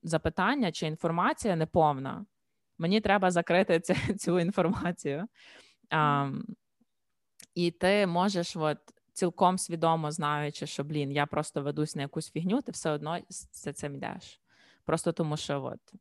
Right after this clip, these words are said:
Speaker 1: ми не можемо собі допомогти.
Speaker 2: Да, я просто вспоминаю все эти баннера под, эм, какой-то статьёй, и там типа: «Какой психотип у тебя? Узнать сегодня, он бесплатно».
Speaker 1: Да.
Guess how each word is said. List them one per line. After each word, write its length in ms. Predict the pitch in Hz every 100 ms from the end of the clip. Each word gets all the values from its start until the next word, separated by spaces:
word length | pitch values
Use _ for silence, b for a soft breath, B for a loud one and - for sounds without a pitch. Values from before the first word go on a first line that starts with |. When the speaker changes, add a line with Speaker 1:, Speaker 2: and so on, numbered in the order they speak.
| -
Speaker 1:
ми 120 | 147
не 100 | 147
можемо 400 | 143 151 156 139
собі 240 | - 143
допомогти. 640 | 143 175 143 131 - 143 180 - _ _ _ _ _ _
Speaker 2:
Да, 200 | 220 214
я 60 | 208
просто 200 | 208 208
вспоминаю 360 | - - 214 208
все 160 | 202 214
эти 140 | 208
баннера 440 | 196 202 196 196
под, 320 | 226 262 214 196
эм, 500 | 196 196 196 185 196 b b b b b b
какой-то 400 | - 202 208 202 202
статьёй, 720 | - 202 - 190 185 185 185 b b b -
и 40 |
там 180 | 170 190
типа: 240 | 196 -
«Какой 360 | 185 226 - 277
психотип 720 | - - 262 - 262 - 277
у 60 | 262
тебя? 360 | - 262 277 262
Узнать 400 | 247 240 269 262
сегодня, 520 | - 277 285 269 240
он 100 | 226
бесплатно». 680 | 247 269 - 285 269 262 226 - _ _ _ _ _ _ _ _ _ _
Speaker 1:
Да. 400 | 156 180 190